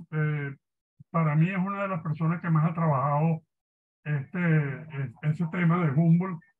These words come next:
y, y lo hizo, recordemos que ella es una historiadora británica alemana, británica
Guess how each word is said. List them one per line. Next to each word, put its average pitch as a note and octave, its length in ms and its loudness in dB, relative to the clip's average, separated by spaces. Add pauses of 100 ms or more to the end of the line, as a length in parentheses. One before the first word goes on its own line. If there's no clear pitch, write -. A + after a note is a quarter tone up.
(320)
y, D3+ 300 2
y D#3 260 0
lo D#3+ 200 6
hizo, A#3+ 460 -2 (160)
recordemos D#3+ 520 0
que G3+ 80 -4
ella G3 300 0
es E3 220 -8 (500)
una E3 200 6
historiadora F3 720 2
británica F3 640 -2
alemana, E3 640 4 (180)
británica E3 760 -4